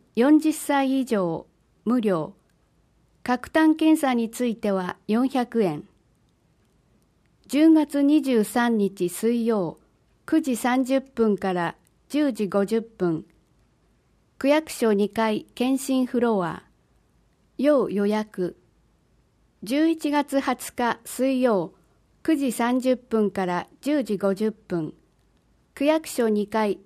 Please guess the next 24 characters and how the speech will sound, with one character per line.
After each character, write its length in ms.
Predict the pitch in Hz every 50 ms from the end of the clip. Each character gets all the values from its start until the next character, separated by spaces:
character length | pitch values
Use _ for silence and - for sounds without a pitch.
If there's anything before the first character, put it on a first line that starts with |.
| _ _
検 260 | - 240 262 269 254
診 240 | - 262 269 262 262
フ 140 | - 262 247
ロ 240 | 240 226 208 185 170
ア。 200 | 160 156 - - _ _ _ _ _ _ _ _ _ _
要 300 | - 247 285 262 214 185
予 160 | - 180 190 196
約。 480 | 202 202 196 196 196 - 170 - - - _ _ _ _ _ _ _ _ _ _ _ _ _ _ _ _ _ _ _ _ _ _ _ 226
十 240 | 214 285 302 330
一 220 | 330 320 - 311 294
月 300 | 302 302 302 - 294 294
二 180 | 302 320 320
十 220 | 311 285 262 247 233
九 180 | - - 254
日 480 | 233 220 202 196 - - 190 180 180 - _
金 260 | - 226 233 233 226
曜、 340 | 226 220 202 180 160 - - _ _ _ _ _ _ _ _ _
九 160 | - 320 311
時 120 | 294 262 220
三 280 | - 254 240 247 262
十 120 | 247 262 254
分 360 | 262 _ - 226 220 202 185
か 160 | - 190 180
ら 200 | 175 170 -